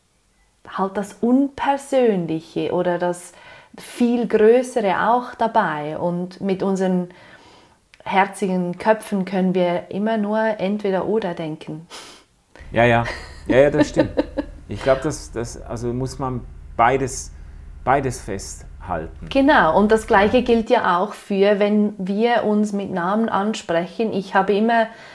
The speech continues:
Speaker 1: mit dem Namen stülpe ich dir quasi meine Vorstellung von dir über und kann ich den Namen so gebrauchen, dass ich einerseits das zwar tue, aber dir auch die Freiheit lasse, noch viel mehr zu sein als das.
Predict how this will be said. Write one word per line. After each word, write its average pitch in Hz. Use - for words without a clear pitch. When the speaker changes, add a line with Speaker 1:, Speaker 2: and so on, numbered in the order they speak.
Speaker 1:
mit 214
dem 214
Namen 208
stülpe 247
ich -
dir 214
quasi 190
meine 190
Vorstellung 233
von 185
dir 180
über 214
und 208
kann 240
ich 254
den 240
Namen 220
so 226
gebrauchen, 202
dass 196
ich -
einerseits 202
das 170
zwar 165
tue, 240
aber 208
dir 190
auch 185
die 185
Freiheit 180
lasse, 175
noch 170
viel 208
mehr 196
zu 175
sein 147
als -
das. 214